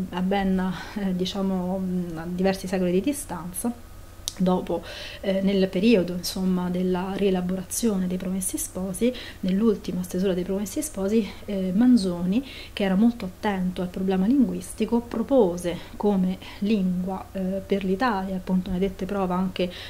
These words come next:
nell'ultima redazione dei Promessi Sposi, il fiorentino colto. Quindi tutto sommato questa teoria di Machiavelli ritorna, diciamo così, all'interno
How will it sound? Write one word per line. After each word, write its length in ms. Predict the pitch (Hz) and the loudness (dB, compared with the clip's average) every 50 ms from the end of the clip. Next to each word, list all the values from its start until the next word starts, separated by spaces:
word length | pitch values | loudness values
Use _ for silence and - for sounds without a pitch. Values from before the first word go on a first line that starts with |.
| - - | -6 -2
nell'ultima 460 | 208 196 202 202 196 196 - 180 175 | 0 2 4 2 2 2 0 -2 -2
redazione 420 | 175 175 180 180 - - 214 190 180 | -2 -2 -2 -4 -2 -2 -2 -2 -2
dei 100 | 175 175 | -2 -2
Promessi 360 | 190 208 220 214 - - 294 | -4 -4 -4 -6 -6 -6 -6
Sposi, 460 | - - - 185 185 180 180 220 226 - - - - - | -8 -6 -8 -8 -8 -4 -4 -4 -4 -4 -8 -14 -6 0
il 120 | - 254 240 | 0 0 0
fiorentino 600 | - 240 233 226 220 202 185 - 180 180 185 190 | 2 2 2 2 2 0 -2 -4 -4 -4 -4 -4
colto. 420 | - - 160 185 196 185 - 202 190 | -4 -6 -8 -8 -10 -6 -4 -2 0
Quindi 260 | 202 190 185 175 - - - - - | 2 2 0 0 -2 -6 -12 -14 -6
tutto 260 | - 220 196 - 208 | -6 -4 -2 0 0
sommato 320 | 196 214 208 214 208 190 180 | 0 2 2 2 0 0 0
questa 260 | 185 185 - - 180 | -2 -4 -4 -6 -4
teoria 320 | - 190 190 208 202 185 | -2 0 0 2 2 0
di 100 | 185 185 | 0 -2
Machiavelli 720 | 185 180 185 - 233 214 190 - - 196 196 190 202 196 190 - - - | -2 -2 -4 -4 -4 -4 -4 -4 -4 -4 -2 0 0 -2 -4 -6 -12 0
ritorna, 840 | - 247 240 - - 170 175 196 185 180 190 190 190 190 180 156 - | 2 2 2 2 0 -4 -4 -4 -2 0 2 2 2 2 0 -2 -4
diciamo 340 | - 190 185 - 190 190 190 | -4 -4 -2 0 0 0 0
così, 300 | 190 220 196 180 180 180 - | 0 -2 -2 -2 -4 -4 -4
all'interno 920 | 202 190 185 175 180 180 - - - 196 185 180 185 180 185 185 185 185 | -2 -2 -2 0 -2 -4 -6 -6 -6 -4 -4 -2 -2 -2 0 0 -2 -2